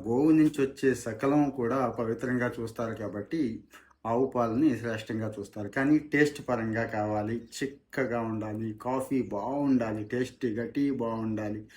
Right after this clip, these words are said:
పెరుగు మంచి గడ్డ పెరుగు ఉండాలి, దిట్టంగా ఉండాలి అనుకునే వాళ్ళకి గేదె పాలు బాగుంటాయి. So ఒపీనియన్ మీదే.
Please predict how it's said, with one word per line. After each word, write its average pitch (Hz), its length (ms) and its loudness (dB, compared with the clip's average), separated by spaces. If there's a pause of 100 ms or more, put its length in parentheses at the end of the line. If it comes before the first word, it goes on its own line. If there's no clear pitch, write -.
(300)
పెరుగు 147 340 4
మంచి 147 560 4
గడ్డ 117 280 0
పెరుగు 120 360 0
ఉండాలి, 110 380 -2 (200)
దిట్టంగా 135 580 2
ఉండాలి 113 460 0
అనుకునే 127 400 0
వాళ్ళకి 123 400 0 (260)
గేదె 113 260 0
పాలు 113 260 -4
బాగుంటాయి. - 500 -16
So - 160 -8 (640)
ఒపీనియన్ 151 440 6
మీదే. 135 280 4